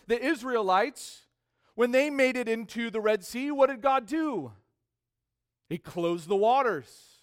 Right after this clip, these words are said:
He killed the Egyptians. God was protecting his people. Not only did he deliver them, but he was also protecting his people.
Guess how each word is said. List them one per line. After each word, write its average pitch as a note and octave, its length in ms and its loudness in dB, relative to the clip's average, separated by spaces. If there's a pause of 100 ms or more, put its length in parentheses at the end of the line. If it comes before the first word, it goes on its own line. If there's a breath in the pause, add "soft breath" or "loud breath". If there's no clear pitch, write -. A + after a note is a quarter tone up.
(1000)
He G3 100 -8
killed C#4 440 -4
the G#3+ 160 -4
Egyptians. F3+ 1000 -10 (3000)
God D3+ 220 -4
was C#3+ 140 -16
protecting B2+ 500 -20
his G2 140 -20
people. - 380 -20 (1200)
Not F3 140 -8
only F3+ 220 -14
did C3+ 180 -14
he B2 80 -14
deliver B2+ 400 -10
them, G2+ 240 -16
but A2 120 -14
he B2 60 -12
was A#2 140 -14
also C#3+ 320 -12
protecting B2 540 -20
his F#2 120 -20
people. F2+ 340 -20